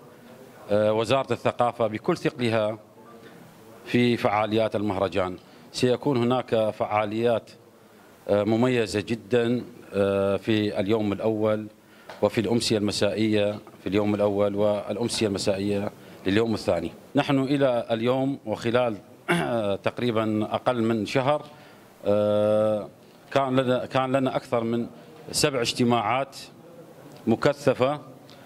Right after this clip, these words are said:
آه، لكي نسابق الزمن، لكي يظهر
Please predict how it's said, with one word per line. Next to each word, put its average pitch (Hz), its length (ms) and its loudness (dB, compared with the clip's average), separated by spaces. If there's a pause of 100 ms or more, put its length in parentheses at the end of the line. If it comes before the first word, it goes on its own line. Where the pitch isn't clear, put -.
(340)
آه، 107 680 2
لكي 123 600 0
نسابق 147 460 0
الزمن، 120 540 0 (760)
لكي 127 340 2
يظهر 113 460 0